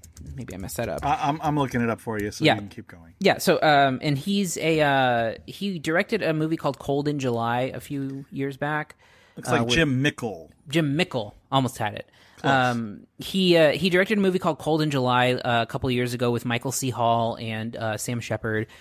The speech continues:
Speaker 1: And, uh, this, uh, was a, another Fantastic Fest early premiere at, um, uh, of a Netflix film. And, um, you know, it's a bit of a mixed bag because I really like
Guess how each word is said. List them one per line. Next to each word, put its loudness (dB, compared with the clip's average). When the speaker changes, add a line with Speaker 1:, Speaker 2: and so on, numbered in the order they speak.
Speaker 1:
And, 2
uh, 6
this, -4
uh, 4
was 0
a, 2
another 0
Fantastic -2
Fest -2
early 2
premiere 0
at, -2
um, -4
uh, -6
of -4
a 0
Netflix -4
film. -2
And, 2
um, 0
you -6
know, 0
it's 2
a 0
bit 2
of 4
a 8
mixed 0
bag 0
because -4
I 0
really -2
like 0